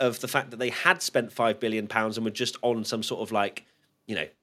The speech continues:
banter year where they just get spoken about a lot, Alonso wins a lot, everyone feels that emotion. Yeah, it gets ripped off at the end of the year, but we lived and breathed Fernando Alonso winning lots of races. So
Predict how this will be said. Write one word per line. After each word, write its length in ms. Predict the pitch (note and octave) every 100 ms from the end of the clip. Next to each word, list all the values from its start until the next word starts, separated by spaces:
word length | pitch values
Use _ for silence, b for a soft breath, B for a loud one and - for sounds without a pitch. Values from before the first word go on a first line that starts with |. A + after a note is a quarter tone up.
| G#2+ -
banter 460 | A2+ B2 A2+ -
year 460 | G2+ F#2 F#2 F#2 G2
where 180 | G2 G2
they 140 | G2+
just 180 | G#2+ -
get 140 | -
spoken 340 | - A2 A2+ G#2+
about 200 | G#2+ G2+
a 20 |
lot, 180 | G#2+ G#2+
Alonso 320 | G#2 G#2 G#2
wins 320 | G2+ A2 G#2+
a 80 | G#2+
lot, 240 | G#2 G#2
everyone 320 | B2+ B2+ B2
feels 380 | A#2 - D#3 C#3+
that 120 | C#3
emotion. 520 | A#2 A#2 A#2 A2 F#2+ C#3
Yeah, 200 | C4 F4+
it 60 |
gets 140 | - C3
ripped 260 | B2+ -
off 140 | A#2+ G#2+
at 60 |
the 80 | A#2
end 80 | G#2+
of 80 | G#2+
the 60 | A2+
year, 240 | B2+ G#2+
but 420 | - A#2+ D#3 - b b b -
we 200 | C3 C#3
lived 340 | C#3+ D#3 C3+
and 160 | D3+ C#3
breathed 520 | A#2+ C#3+ A2+ A2+ A2+
Fernando 400 | - B2+ C3 B2
Alonso 340 | B2 B2 B2+
winning 300 | B2+ C3+ B2+
lots 200 | B2+ -
of 120 | B2+ A#2+
races. 420 | E3 D3+ F#2 E2
So 320 | - B2